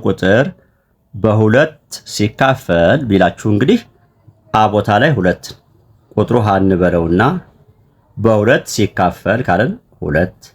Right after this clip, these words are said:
ሲባዛ ድርሻው አምስት ቢሆን ሲባዛ በአምስት፣ ቀሪ ደግሞ ሁለት ቢሆን ቁጥሩ ማን ነው ከተባለ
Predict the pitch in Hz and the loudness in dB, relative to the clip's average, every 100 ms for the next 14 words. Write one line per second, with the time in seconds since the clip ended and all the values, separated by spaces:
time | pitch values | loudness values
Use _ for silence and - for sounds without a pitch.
0 | _ _ _ - 82 71 71 69 80 - | _ _ _ -6 -6 -2 -2 -2 -4 -12
1 | - - _ _ _ _ 107 117 165 - | -18 -20 _ _ _ _ -2 0 0 0
2 | 110 104 151 226 _ _ _ _ _ _ | 0 0 -2 -8 _ _ _ _ _ _
3 | _ - 113 113 143 - 117 95 82 101 | _ -4 0 4 2 0 -2 0 2 0
4 | 180 - _ _ _ - 92 85 - 82 | -2 -8 _ _ _ -14 -8 -6 -4 -4
5 | 73 90 90 71 71 71 - _ _ _ | -2 -2 -2 -2 -2 -6 -10 _ _ _
6 | - 123 123 165 143 120 104 101 135 - | -8 -2 2 2 2 0 2 0 -2 -6
7 | _ - 110 147 - 101 92 87 101 170 | _ -4 -2 -2 -4 -2 0 0 0 -4
8 | - _ _ _ _ _ _ _ _ _ | -10 _ _ _ _ _ _ _ _ _
9 | _ _ _ _ _ 311 302 240 151 123 | _ _ _ _ _ 0 2 4 4 2
10 | 104 - _ - 110 113 123 | 0 -2 _ -10 -2 2 2